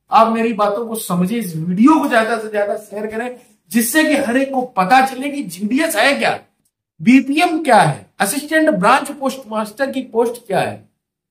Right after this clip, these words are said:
लोग उसको क्यों इतना हाइप क्रिएट कर दिया, क्यों इतनी कट ऑफ जाने लगे, उसकी सच्चाई यही। कई सारी बातें मैंने बताई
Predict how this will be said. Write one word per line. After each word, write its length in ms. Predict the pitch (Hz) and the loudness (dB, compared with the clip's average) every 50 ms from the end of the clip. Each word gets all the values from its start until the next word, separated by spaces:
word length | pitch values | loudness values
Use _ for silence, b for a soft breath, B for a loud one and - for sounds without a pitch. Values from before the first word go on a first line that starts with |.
| _ - | _ 0
लोग 200 | 165 226 262 254 | 2 2 4 4
उसको 340 | 269 262 - 269 294 302 302 | 2 -2 0 0 -2 -2 -2
क्यों 260 | 302 - 302 320 330 | -2 -2 0 0 0
इतना 260 | 320 320 294 285 285 262 | -2 -2 -2 -2 0 0
हाइप 360 | 226 220 240 262 233 214 - | 0 0 0 0 -2 -2 -6
क्रिएट 380 | - 220 233 233 233 226 - | -6 -4 -2 -2 -2 -2 -4
कर 120 | 202 190 175 | -4 -4 -2
दिया, 200 | 170 160 160 160 | -2 -2 -2 -4
क्यों 320 | 156 - - 320 330 330 | -4 -6 -6 -4 -4 -2
इतनी 280 | 320 320 302 277 294 285 | -4 -4 -4 -6 -6 -4
कट 160 | - 240 220 | -4 0 2
ऑफ 240 | - 180 180 185 175 | 4 4 4 4 2
जाने 240 | 180 175 196 220 226 | 2 2 2 2 0
लगे, 340 | 220 147 123 117 104 - - _ _ _ _ _ _ _ _ _ _ - | 0 -2 -4 -6 -10 -16 -18 _ _ _ _ _ _ _ _ _ _ -6
उसकी 280 | 226 233 - - 277 247 | -6 -6 -2 0 0 0
सच्चाई 500 | - 214 208 202 - 214 208 214 214 202 | 0 -2 -2 0 2 2 2 2 2 0
यही। 260 | 180 175 208 247 240 | 0 0 0 0 -2
कई 340 | - - 226 277 339 311 311 | -4 -4 -2 0 2 2 2
सारी 280 | 254 240 240 233 240 | 4 4 2 2 2
बातें 280 | 220 214 208 208 208 208 | 2 2 2 2 -2 -6
मैंने 240 | 180 180 180 180 175 | -4 -2 -2 -2 -2
बताई 380 | 170 151 151 180 214 262 269 | -2 0 0 0 0 0 -2